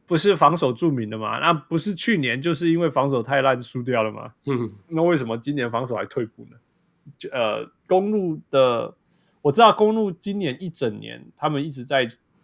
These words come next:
Speaker 1: 讨论的就是说 Bud 的防守要改，Fud 的防守要改，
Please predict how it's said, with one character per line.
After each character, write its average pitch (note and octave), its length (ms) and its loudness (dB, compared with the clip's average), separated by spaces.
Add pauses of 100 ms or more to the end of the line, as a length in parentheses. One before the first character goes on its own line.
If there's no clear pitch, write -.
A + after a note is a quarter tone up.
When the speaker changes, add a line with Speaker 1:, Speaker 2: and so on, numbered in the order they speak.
(120)
Speaker 1:
讨 A2+ 200 0
论 A#2+ 160 -2
的 A2 80 0
就 A#2+ 140 -6
是 A2+ 160 -4
说 G#2 400 -6
Bud B2+ 360 0
的 A2+ 120 -8
防 A2 220 -8
守 A2 140 -8
要 A2+ 120 -2
改， - 220 -14
Fud C3+ 180 -2
的 A2 80 -4
防 G#2+ 160 -8
守 A2 140 -12
要 G#2 100 -8
改， - 220 -20